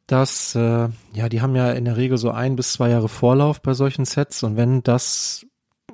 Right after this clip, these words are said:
angenommene Startdatum eben jetzt dieses Jahr zweitausendzweiundzwanzig für diesen Indiana Jones Film war,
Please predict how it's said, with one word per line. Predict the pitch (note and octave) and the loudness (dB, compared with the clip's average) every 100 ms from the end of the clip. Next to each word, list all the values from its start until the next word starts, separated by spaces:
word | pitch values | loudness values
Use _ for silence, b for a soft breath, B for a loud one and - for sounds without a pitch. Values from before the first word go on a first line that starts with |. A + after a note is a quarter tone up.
| G3+ G#2+ G#2 A2+ - - | -20 -20 -20 -20 -20 -20
angenommene | G2+ C3+ D3 D3 C3+ C3+ B2+ | -4 2 4 6 4 4 2
Startdatum | - A#2 C3 - B2+ - A#2+ | 2 2 4 2 0 0 -2
eben | A#2+ A#2+ | -2 0
jetzt | A2 B2 - - | 2 0 0 -2
dieses | B2+ B2 - - - | 0 0 -6 -4 2
Jahr | A2+ B2+ | 2 2
zweitausendzweiundzwanzig | - A#2+ A#2+ A2+ - A#2 A#2+ - A2+ A#2 | 2 2 2 0 0 0 2 0 -2 -2
für | - B2 | 0 2
diesen | A#2+ A#2+ | 2 2
Indiana | G#2+ A2 A2+ | 2 2 2
Jones | A2 A2+ A2+ | 2 0 0
Film | - A2 G#2 | 0 2 2
war, | G#2+ A2+ | 2 2